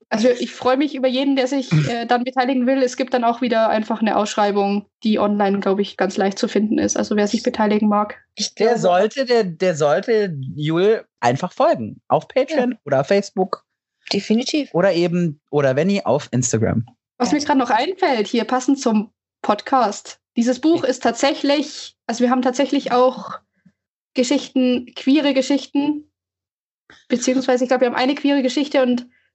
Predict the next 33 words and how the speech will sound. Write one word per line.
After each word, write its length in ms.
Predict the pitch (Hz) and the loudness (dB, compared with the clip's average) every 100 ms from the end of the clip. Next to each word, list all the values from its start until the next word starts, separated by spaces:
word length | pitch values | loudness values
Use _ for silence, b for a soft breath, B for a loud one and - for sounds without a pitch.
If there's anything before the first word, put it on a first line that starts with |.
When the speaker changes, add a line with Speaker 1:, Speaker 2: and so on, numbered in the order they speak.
| _ | _
Speaker 1:
queere 340 | - 277 262 | -2 0 2
Autoren 580 | 254 254 269 254 262 262 B B B B _ | 0 0 2 2 0 -4 B B B B _
dabei. 640 | - 233 208 220 285 339 359 - _ _ _ _ _ - 523 | -4 0 2 0 0 -4 -8 -12 _ _ _ _ _ -4 2
Und 520 | 247 254 262 262 - _ _ _ _ _ - | 2 4 0 -2 -14 _ _ _ _ _ -10
ich 160 | 220 | -8
finde, 240 | - 233 339 | -2 0 0
es 100 | - | 0
lohnt 260 | 247 302 | 0 0
sich 280 | 359 381 - | 0 -2 -2
schon 240 | - 214 - | 0 0 0
deswegen, 920 | 269 320 - - 220 226 262 302 349 302 | -2 0 -2 -2 -2 0 0 2 0 0
dass 120 | 240 | -2
Speaker 2:
Oh, 100 | 233 | 0
Speaker 1:
man 80 | 277 | 0
vielleicht 220 | 277 269 | 0 2
Speaker 2:
schön. 120 | 277 | 2
Speaker 1:
drüber 80 | 247 | 2
nachdenkt, 500 | 233 233 277 320 302 | 2 0 -2 -6 -2
nochmal 400 | 285 285 294 294 | -2 0 0 0
mitzumachen, 800 | 226 240 370 - 311 254 240 262 | 0 2 0 0 0 2 2 0
weil 280 | 240 233 254 247 B B B B B _ | 2 2 0 -2 B B B B B _
ich 140 | 254 - | -8 -2
fänd's, 320 | 320 - - | 0 0 -2
wenn 180 | 320 381 | 0 2
wir 120 | 339 | 2
weitermachen, 480 | 294 330 294 285 294 | 2 0 0 0 0
fänd 160 | 302 | 0
ich's 140 | 277 - | 0 0
echt 220 | 277 - | -4 -2
toll, 180 | 277 294 | 0 2
wenn 120 | 269 262 | 2 0
wir 100 | 254 | 0
einfach 360 | 269 277 - | 0 -2 -6